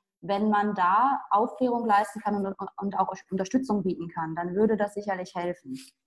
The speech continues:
Ähm, aber da sind wir natürlich alle in diesem Prozess, also es, gefangen. Es gibt ja viele Plattformen, die auch umsonst sind. Ähm, dann gibt's andere, für die muss man auch bezahlen. Das ist natürlich für, ähm,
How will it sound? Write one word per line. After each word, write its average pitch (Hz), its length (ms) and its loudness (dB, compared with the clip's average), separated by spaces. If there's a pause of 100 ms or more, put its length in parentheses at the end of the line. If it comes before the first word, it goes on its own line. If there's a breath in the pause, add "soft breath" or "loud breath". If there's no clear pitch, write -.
(840)
Ähm, 180 260 -2
aber 196 180 2
da 208 120 2
sind 220 220 2
wir 240 100 0
natürlich 214 480 -2
alle 208 260 0
in 185 120 0
diesem 185 260 -2
Prozess, 185 600 -6 (120)
also 175 140 -8
es, - 280 -14
gefangen. 214 840 2 (380 loud breath)
Es - 160 -2
gibt 254 300 -2
ja 208 160 6
viele 254 340 6
Plattformen, 214 540 0
die 202 120 -4
auch 185 140 -4
umsonst 202 560 2
sind. 285 380 4 (140)
Ähm, 202 320 -2
dann 196 140 -4
gibt's - 240 -4
andere, 220 380 2
für 214 100 0
die 208 120 0
muss 202 180 -4
man 202 120 -4
auch - 160 -2
bezahlen. 208 540 4
Das 202 160 -4
ist 202 100 -8
natürlich 220 480 0
für, 202 380 0
ähm, 196 380 -2